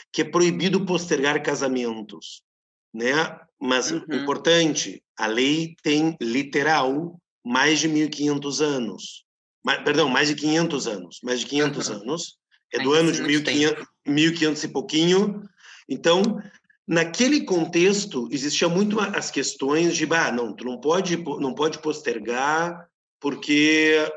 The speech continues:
Speaker 1: a, a menina vai ficar pra titia", né? A gente conhece, "Ah, tá com dezenove anos e como assim ela vai ter que esperar mais um tempo?" Ou,
Speaker 2: Meu
Speaker 1: "Não,
Speaker 2: Deus.
Speaker 1: o me-", não, eu tô, tô exa-, eu tô, eu tô
Speaker 2: Sim.
Speaker 1: exagerando, exagerando pra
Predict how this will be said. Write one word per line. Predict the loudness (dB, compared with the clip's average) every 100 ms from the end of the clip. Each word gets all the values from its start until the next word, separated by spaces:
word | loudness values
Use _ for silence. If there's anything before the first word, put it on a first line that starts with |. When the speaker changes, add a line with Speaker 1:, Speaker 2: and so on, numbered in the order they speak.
| -12 _ _ -2
Speaker 1:
a, | 0 2 0 -2 -6 -20 -8
a | -2
menina | 0 2 4 4 4 2 0 -2
vai | -2
ficar | -2 -4
pra | -2
titia", | -4 -2 0 0 0 -6 _
né? | -10
A | -8
gente | -8
conhece, | -6 -6 -6 -8
"Ah, | -12 -10
tá | -10
com | -8 -6
dezenove | -4 -2 -2 -2
anos | -2 -2 -2 -4
e |
como | -6 -8
assim | -6
ela | -6
vai | -6
ter | -10
que |
esperar | -8 -4 -2 0 -2 -6 -20 _ _ -2
mais | 0 0
um | -2
tempo?" | 0 2 2 0 -8 -18 _ _ _ -8
Ou, | 0 2 2
Speaker 2:
Meu | 0
Speaker 1:
"Não, | -2
Speaker 2:
Deus. | -2 -4 -4
Speaker 1:
o | -2
me-", | -2 -2 -6 -6
não, | 2 4 4 2 -4 -8
eu | -6
tô, | 0 0 2
tô |
exa-, | 2 2 0 0
eu | 2
tô, | 2
eu | 2
tô | 2 2
Speaker 2:
Sim. |
Speaker 1:
exagerando, | 4 2 4 4 4 2 0 0
exagerando | 0 2 4 2 2
pra | 2 2